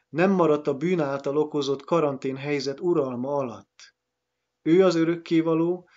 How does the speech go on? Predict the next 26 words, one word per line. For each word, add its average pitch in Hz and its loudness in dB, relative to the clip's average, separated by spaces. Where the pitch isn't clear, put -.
még 143 -2
a 135 0
bűneset 175 -2
előtt, 135 -4
azt 139 -8
olvassuk 151 -6
a 151 -2
Bibliában. 135 -8
Neki 156 0
a 156 6
bűneset 180 0
előtt 160 2
megvolt 127 -4
a 139 -6
megváltásunk 127 -10
forda-, 151 -6
forgatókönyve. 127 -6
Amikor 165 2
még 170 4
a 170 2
bűneinkben 151 0
voltunk, 131 -2
hadd 117 -4
idézek 139 -6
majd 131 -10
igét, 120 -14